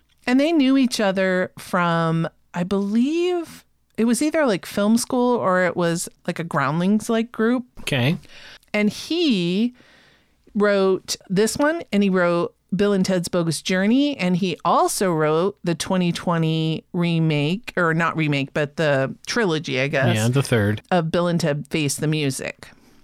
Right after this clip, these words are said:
Speaker 1: It was also written by Ed Solomon, who did Men in Black in ninety-seven and Now You See Me Too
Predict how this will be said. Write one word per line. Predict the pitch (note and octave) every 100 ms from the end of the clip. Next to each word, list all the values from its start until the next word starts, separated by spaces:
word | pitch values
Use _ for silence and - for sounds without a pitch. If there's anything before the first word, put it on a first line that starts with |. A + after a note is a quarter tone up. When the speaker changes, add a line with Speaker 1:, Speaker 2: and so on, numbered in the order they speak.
| - _ _
Speaker 1:
It | F#3+
was | G3 -
also | A#3+ A#3+ B3
written | G#3+ G3
by | F#3 D#3+
Ed | - E3
Solomon, | - G#3+ A3 A3 G#3 G3+ A3 - - _
who | A3
did | F3+ F3
Men | F3 D#3+
in | D3+
Black | D3 D#3 D#3+ F3
in | E3+
ninety-seven | D#3 D3+ D#3 - C#3+ D#3 E3+ G#3
and | - E3+ F3
Now | D3+ D#3
You | E3+
See | F3 - F3 D#3+
Me | F3 E3+
Too | - - E3 D#3+ F3+ C4 E4